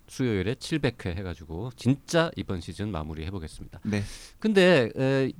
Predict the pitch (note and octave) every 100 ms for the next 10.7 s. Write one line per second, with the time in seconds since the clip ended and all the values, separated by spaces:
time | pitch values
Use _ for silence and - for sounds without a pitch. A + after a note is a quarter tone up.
0 | - C3+ E3 F#3+ F#3 - F3+ F3 G3 C#3+
1 | A#2+ A#2 - F#3 D3+ C3 C#3+ E3 D#3+ D3+
2 | C3 D3 C3+ B2+ C#3+ C3+ B2 A#2 A#2 F#2
3 | F#2+ E2+ F2 D#2+ F2+ - - - A2+ C#3
4 | E3+ B2+ B2 G#2+ A#2+ A#2+ - B2+ C3+ A#2
5 | A2 G2 G2 G#2 E2 D#2+ C3 G#2 G#2 A#2+
6 | A#2+ G#2+ F2+ E2+ E2 F#2 - _ - A2
7 | G2+ F#2 E2+ F2 B2+ C3 B2 G#2 F#2 A#2+
8 | A#2 G2+ A2+ A#2 F2 A#2 F#2 B2 - -
9 | - - - - - - - G#2+ G#2 G#2
10 | A#2 C#3 F3+ G3+ A3+ G#3